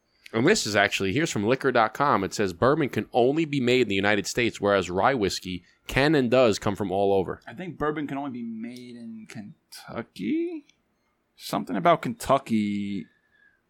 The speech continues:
Speaker 1: Well, we've had, like, we've had, um, Alabama bourbon.
Speaker 2: No, you're right. There's
Speaker 1: No,
Speaker 2: some
Speaker 1: no, we didn't. It was Alabama whiskey. So maybe I think bourbon has to be made in Kentucky. Is that it?
Speaker 2: I, I think that's a thing.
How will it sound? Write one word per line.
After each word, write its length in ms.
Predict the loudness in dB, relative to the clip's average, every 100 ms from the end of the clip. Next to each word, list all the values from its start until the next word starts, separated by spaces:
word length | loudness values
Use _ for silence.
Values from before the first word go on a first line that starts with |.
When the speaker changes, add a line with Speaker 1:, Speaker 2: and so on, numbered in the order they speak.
| 0
Speaker 1:
Well, 160 | 4 4
we've 160 | 4
had, 280 | 6 6 6
like, 300 | 2 0 -2
we've 200 | 0 2
had, 260 | 4 4 6
um, 360 | 4 2 -4 -12 _ 0
Alabama 640 | 2 4 2 2 0 -4 -12 _
bourbon. 340 | -2 -2 -4 -2
Speaker 2:
No, 300 | -2 -2 -4
you're 140 | -2
right. 200 | -2 -2
There's 120 | 0 4
Speaker 1:
No, 200 | 6 4
Speaker 2:
some 80 | 4
Speaker 1:
no, 220 | 6 6
we 160 | 4
didn't. 240 | 4 4 4
It 80 | 4
was 100 | 4
Alabama 460 | 4 4 2 2
whiskey. 480 | 2 0 -2 -12 -14 _ _ _ _ _
So 140 | -2
maybe 100 | 2
I 40 | 2
think 220 | 0 0
bourbon 280 | 2 4 2
has 140 | 0
to 60 | -2
be 60 |
made 120 | -2 -2
in 80 |
Kentucky. 400 | -6 -6 -6 -6 -14
Is 100 | -8
that 160 | -2 0
it? 200 | 0 -2
Speaker 2:
I, 60 | -8
I 80 | -8 _
think 200 | -6 -2
that's 200 | 0 0
a 80 | -2
thing. 340 | 0 -2 -2